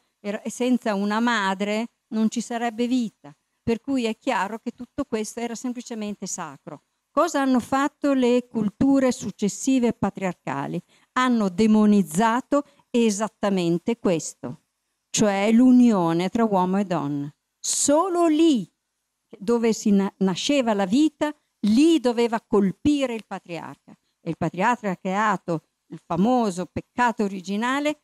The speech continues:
semplicemente perché il sesso, l'eros, deve essere ucciso. Ma questo è, eh, questo conflitto, diciamo, tra energie,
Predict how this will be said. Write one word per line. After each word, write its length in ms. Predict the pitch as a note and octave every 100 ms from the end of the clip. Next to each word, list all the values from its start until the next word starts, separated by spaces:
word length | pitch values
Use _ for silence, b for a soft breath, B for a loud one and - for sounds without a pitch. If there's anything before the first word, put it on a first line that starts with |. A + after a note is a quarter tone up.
| _
semplicemente 840 | - F#3+ F#3 F3+ G#3 A3+ D4 D4 C#4
perché 440 | G#3+ - A#3 A3
il 180 | A3+ F#3+
sesso, 720 | - - D#4 A#3 - - D3
l'eros, 600 | D#3+ A3 C4 F3 D#3 B2+ - _ _
deve 240 | - G3 F3
essere 320 | D3 - D#3+
ucciso. 560 | D3+ - C#3+ C#3+ C3+ - _ _ -
Ma 160 | A#3
questo 600 | - E4 F#4+ - C4 A#3+ -
è, 300 | B3 A3 F3 _ _ _
eh, 120 | F#3+
questo 400 | - B3+ C4 - A3 G#3
conflitto, 600 | C#4 G#3 - C4+ B3+ G3+
diciamo, 400 | F#3+ - G#3+ A3
tra 260 | G#3 G#3+
energie, 920 | G#3 G3+ G3 G3 - B3 B3 F#3+ F3+